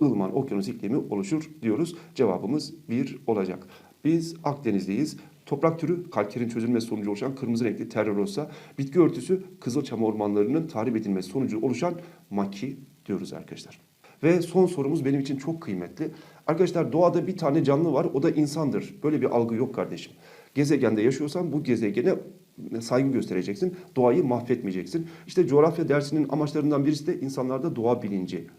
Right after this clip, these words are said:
doğaya karşı bir hassasiyet uyandırmaktır. O yüzden de arkadaşlar bu soru çevre ve insan kitabın en sonundaki konulardan birisidir. Sınavda gelir. Hem de böyle gelir arkadaşlar. Soruyu bir okuyalım. Ne demiş?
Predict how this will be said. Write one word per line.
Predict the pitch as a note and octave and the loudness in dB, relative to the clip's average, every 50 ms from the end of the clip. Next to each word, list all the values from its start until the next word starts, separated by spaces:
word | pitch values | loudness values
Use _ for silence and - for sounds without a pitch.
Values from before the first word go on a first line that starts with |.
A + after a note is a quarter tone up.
| _ _ _ _ - | _ _ _ _ -2
doğaya | A2 A2 B2 B2 A#2+ A#2+ C3 C#3+ - | 0 2 4 6 4 4 4 2 0
karşı | - G#2+ G#2+ - A#2 | -2 -4 -4 -4 -6
bir | A#2 | -6
hassasiyet | A2 G#2 - - A2 G#2+ - C3 B2 - | -6 -6 -2 -2 -4 -2 -2 -4 -4 -4
uyandırmaktır. | - G#2 F#2 E2+ E2 F#2 F2 F2 E2+ E2 - - E3 - - - - - - - - - | -4 -4 -4 -4 -4 -8 -8 -8 -8 -8 -6 -8 -10 -10 -10 -16 -20 -20 -20 -20 -6 4
O | E3+ F#3 | 4 6
yüzden | F#3+ D3 A#2+ A#2 A2+ G#2+ G#2 | 6 6 2 2 0 0 0
de | - | -2
arkadaşlar | - D3 C#3 C#3+ A#2+ - C#3 D3 C3 A2+ | -4 -4 -2 -2 -4 -2 -2 -4 -4 -4
bu | B2 D3 | -6 -6
soru | C#3+ - A#2+ A2+ C#3+ E3 D#3+ - - - | -4 -2 -2 0 0 0 -2 -4 -12 -14
çevre | - - A#2+ A2+ A2+ B2 | -4 -2 0 2 2 2
ve | A2+ A2 - | 2 2 0
insan | A#2 G#2+ G2+ - C#3 C#3 C#3 | 0 -4 -4 -4 -6 -6 -6
kitabın | - - D3+ C#3 C#3 D3 C3+ C3+ | -6 -4 -4 -2 -2 -2 -4 -2
en | D3+ E3+ E3+ | -2 -2 -2
sonundaki | - - B2 G#2 G2 F#2+ F#2 F2+ - G2+ - | -2 -4 -4 -4 -2 -4 -4 -4 -6 -10 -6
konulardan | - G#2+ G2+ G2 F2+ F2+ F#2 F2+ F2 F2+ | -4 0 0 2 0 0 0 -2 -2 -2
birisidir. | A2 C3 C#3 C3 C3+ D#3+ F3 E3+ - - - - - | -2 -2 -2 -2 -2 -2 -2 -2 -4 -14 -18 -20 -20
Sınavda | - - - - C3+ C#3 G2+ F2+ - - - D3 D#3+ D#3 - - B2 | -18 -14 -6 -4 -2 0 0 -2 -4 -4 -4 -4 -4 -4 -8 -10 -2
gelir. | A2 A#2 G2 - E2+ - - - - - _ - | 0 0 0 0 -4 -10 -12 -18 -20 -20 _ -2
Hem | E3 F3 F#3 D#3+ | 0 2 2 2
de | A#2 G2 - - - - A#2+ | 0 -2 -4 -6 -8 4 6
böyle | C#3 C#3 C3 G#2+ F#2+ | 8 8 8 6 0
gelir | F2 - F#2 F2 F#2 | 0 -2 -6 -4 -4
arkadaşlar. | F#2 F2 F2+ - A2+ A#2 - E3+ | -4 -4 -4 -6 -8 -2 -2 -4
Soruyu | E3 - F#3+ F#3 G3 E3+ | -2 0 2 2 2 6
bir | F#3 | 6
okuyalım. | F#3 F3 F3+ F#3 D#3+ C3 G#2+ | 4 4 4 2 0 0 2
Ne | B2 C3+ B2+ | 2 2 2
demiş? | G2+ F2+ - - - | 2 -2 -4 -8 -12